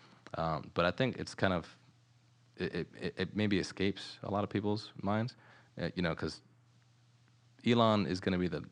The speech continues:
the last person that, you know, decides on a design like the Cybertruck. Uh, but there's a lot of iterations and innovation that happens by Franz, you know, the guy that's directly under him, that's leading that, that technology in that sense, you know?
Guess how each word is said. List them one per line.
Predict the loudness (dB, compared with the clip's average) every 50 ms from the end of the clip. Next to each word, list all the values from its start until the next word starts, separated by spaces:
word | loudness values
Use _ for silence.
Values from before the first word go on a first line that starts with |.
| -6
the | -6 -4
last | -2 0 0 2 2 0 -2 -4 -12 -18 -14
person | -6 -4 -4 -4 -2 -4 -4 -4
that, | -4 -4 -6 -10 -18 -20 -20 -20 _ -12 -8
you | -6 -6
know, | -6 -8 -10 -14 _ _ -20 -20 -20 _ _ _ _ _ -20 -20 -20 -16 -10 -8
decides | -4 0 0 2 2 2 -2 -2 -6 -12 -18 _ _ _ _ _ _ -6
on | -4 -2 -2
a | -2
design | -4 -4 -2 -2 -2 -2 -2 -4
like | -6 -8
the | -6
Cybertruck. | -2 -2 -2 -2 -2 -4 -6 -6 -6 -8 -18 -20 -20 -20 -20 -14 -4 0
Uh, | 0 0 2
but | 0 0
there's | -2 0 0 0
a |
lot | 2 4 4 4 4 4
of | 2 -2 -6 -12 -18 -20 -8 -4
iterations | -2 0 0 0 0 0 -2 -4 -6 -6 -6 -6 -8 -8 -10
and | -8 -8 -8 -8 -8 -12 -14 -16 -20 _ _ -20 _ _ -6
innovation | -4 -2 0 0 0 -2 -2 -4 -4 -6
that | -4 -4
happens | -4 -6 -4 -6 -6 -8 -8 -10 -12 -16 -20 -20 -20 -20 _ _
by | -6 -4 -4 -4 -4 -6 -8
Franz, | -2 2 2 2 2 0 -2 -10 -12 -14 -16 -16 -16 -10 -6
you | -6
know, | -4
the | -4 -4 -2
guy | 0 0 2 2
that's | 0 -2 -4
directly | -8 -6 -4 -4 -2 -2 -2 -2
under | -2 -2 -2
him, | -4 -6 -8 -6 -6
that's | -8 -8 -8 -8
leading | -4 -2 -2 -2 -2 -4 -6 -6 -8 -12 -16 -20 _ _ -20 _
that, | -8 -2 0 0 0 0 -4 -8 -10 -6
that | -4 -4 -4 -4
technology | -8 -6 -4 -4 -2 -2 -4 -6 -6 -8
in | -8 -8
that | -8 -10
sense, | -10 -10 -10 -12 -12 -14 -12 -8
you | -6
know? | -6 -6